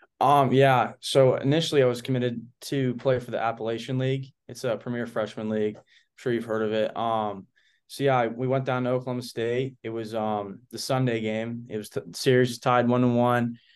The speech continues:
Went in fourth inning, threw two point one innings hitless, gave up a hit, got pulled, whatever. You know, had a good day. And, um, about a day after that, I had a buddy, Ben Hampton. Shout out Ben Hampton, stud Friday night starter.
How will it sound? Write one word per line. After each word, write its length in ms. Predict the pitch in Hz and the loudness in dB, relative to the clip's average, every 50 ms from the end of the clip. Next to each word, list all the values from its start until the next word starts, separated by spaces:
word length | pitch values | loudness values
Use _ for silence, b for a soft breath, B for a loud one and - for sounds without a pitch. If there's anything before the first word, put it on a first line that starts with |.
| B B _ | B B _
Went 260 | 117 120 127 131 131 | -2 0 2 2 2
in 380 | 131 131 131 127 127 123 120 117 - - - - - - _ _ | 2 2 2 2 0 0 -2 -6 -12 -18 -20 -20 -20 -20 _ _
fourth 340 | - 139 143 147 143 139 - | 2 2 2 2 0 -2 -2
inning, 360 | 135 135 135 131 131 131 131 | -2 0 0 0 0 0 -2
threw 640 | 127 - _ - 135 135 135 135 127 120 117 117 117 - | -4 -8 _ -4 -2 0 2 2 0 0 -4 -6 -10 -10
two 220 | - 170 165 160 | -8 -8 -8 -8
point 360 | 165 - 156 151 143 143 - | -8 -6 -4 -4 -2 -2 -2
one 200 | 123 131 135 131 | -2 -2 0 0
innings 380 | 131 131 131 131 131 131 131 - | 0 0 0 0 0 -2 -2 0
hitless, 540 | - 127 127 127 131 127 135 131 - - - _ _ _ _ _ _ _ _ _ _ _ | 0 0 0 0 0 -2 -2 -4 -8 -16 -20 _ _ _ _ _ _ _ _ _ _ _
gave 180 | - 127 147 151 | -2 0 0 0
up 140 | 143 131 131 | 0 -2 -2
a 80 | 127 | -2
hit, 360 | 120 127 131 131 127 127 - _ _ _ _ _ _ _ _ _ | 0 0 2 2 0 0 -4 _ _ _ _ _ _ _ _ _
got 220 | - 123 120 123 - | -4 -4 -4 -4 -2
pulled, 340 | - 127 127 127 123 123 | 0 2 2 2 2 0
whatever. 420 | 123 127 120 120 117 117 113 117 113 | -2 -4 -4 -2 -4 -4 -6 -6 -8
You 140 | 113 117 117 | -10 -8 -8
know, 140 | 120 120 | -6 -4
had 180 | 117 120 120 120 | -2 -2 -2 -2
a 40 | 117 | -2
good 180 | 120 117 110 | -4 -6 -4
day. 320 | 110 113 110 117 117 117 117 | -2 0 0 0 0 0 -2
And, 180 | 113 110 104 - _ _ - - _ _ _ _ _ _ _ _ - | -4 -6 -8 -10 _ _ -20 -20 _ _ _ _ _ _ _ _ -4
um, 680 | 120 123 123 123 120 117 113 110 107 104 101 101 104 _ _ 131 _ _ _ _ _ - | -2 0 0 0 0 -2 -2 -4 -6 -8 -12 -14 -18 _ _ -20 _ _ _ _ _ -4
about 140 | 139 135 | -2 -2
a 20 | 135 | 0
day 240 | 131 135 131 135 131 | 2 2 4 4 4
after 260 | 127 127 - - 117 | 2 0 -2 -6 -4
that, 300 | 113 117 117 113 104 76 | -2 0 0 0 0 -2
I 60 | 101 | -4
had 80 | 113 113 | -6 -6
a 60 | 110 | -4
buddy, 360 | 110 120 120 120 117 113 110 | -2 -2 -2 0 -2 -4 -6
Ben 220 | 110 117 117 117 | -6 -6 -8 -6
Hampton. 520 | 113 113 113 113 110 117 117 107 101 101 104 | -6 -6 -6 -6 -6 -6 -6 -6 -6 -8 -10
Shout 220 | - - 117 110 | -4 -2 2 2
out 120 | 113 107 - | 2 2 0
Ben 120 | 110 107 | -2 -2
Hampton, 480 | 110 107 107 104 - 113 110 107 107 b b b b b b _ _ | -2 -4 -6 -6 -6 -6 -6 -6 -6 b b b b b b _ _
stud 420 | - - - - 123 120 123 120 117 | -12 -2 2 4 4 4 4 2 0
Friday 320 | - 127 117 117 117 117 | 2 2 4 4 4 4
night 200 | 117 113 117 117 | 2 0 -2 -4
starter. 500 | - - 110 107 107 104 110 107 101 | -2 0 2 2 2 2 0 -2 -2